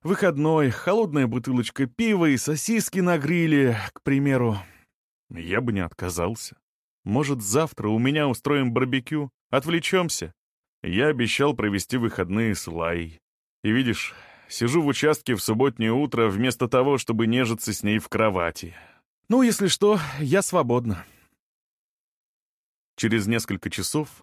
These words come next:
у Расмуса зазвенел телефон. "Да? Шеф, мы нашли, где Леон снял камеру хранения".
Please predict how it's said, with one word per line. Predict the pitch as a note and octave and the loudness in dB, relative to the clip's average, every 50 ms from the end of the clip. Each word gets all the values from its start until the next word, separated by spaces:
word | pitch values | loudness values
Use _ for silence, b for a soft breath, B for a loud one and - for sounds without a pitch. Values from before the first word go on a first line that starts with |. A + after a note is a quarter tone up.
| _ _ - | _ _ -4
у | F#2 G2+ G#2 | -2 0 2
Расмуса | A#2+ D#3 E3 - - E3+ D#3+ C#3+ - D3 C#3+ | 2 2 0 0 -2 -2 -2 -2 0 0 0
зазвенел | A#2+ G#2+ A#2 A2+ F#2+ F#2+ F#2+ G2 G2 G2+ G#2+ A2 G#2+ | 0 2 0 0 0 0 -2 -2 0 0 0 -2 -2
телефон. | - A#2 G#2 G#2+ G2 - - F2 E2 D#2 - - _ _ _ _ _ _ _ _ _ | -2 -2 0 0 -2 -4 -6 -10 -10 -10 -12 -16 _ _ _ _ _ _ _ _ _
"Да? | - F#2 F2+ F2+ F#2+ A2+ B2 - _ _ _ _ _ _ _ _ _ _ | -8 -4 -2 0 0 0 0 -2 _ _ _ _ _ _ _ _ _ _
Шеф, | - - - A2 A#2 C3 - - - _ _ _ _ _ _ - | -10 -4 0 0 0 0 -2 -6 -20 _ _ _ _ _ _ -4
мы | - G#2 A#2 C3+ | 0 2 2 4
нашли, | D#3 D#3 D3+ - - D3+ E3+ E3+ C#3 | 2 2 0 0 0 0 2 0 0
где | A2 G#2+ B2 | 2 2 2
Леон | C3 C3 C#3 D#3 F3+ F#3 E3 | 2 4 4 4 2 2 0
снял | - - - C#3+ C#3+ C3+ A2+ | -2 -2 0 2 2 2 2
камеру | - D3+ D3+ D#3+ D#3+ D#3+ D3+ | 2 2 2 2 2 2 0
хранения". | - - C#3 D#3 D#3 D3+ C#3 B2 G#2+ G#2+ G#2 G#2 F#2+ - | 0 2 2 2 4 4 2 2 2 2 2 0 -2 -4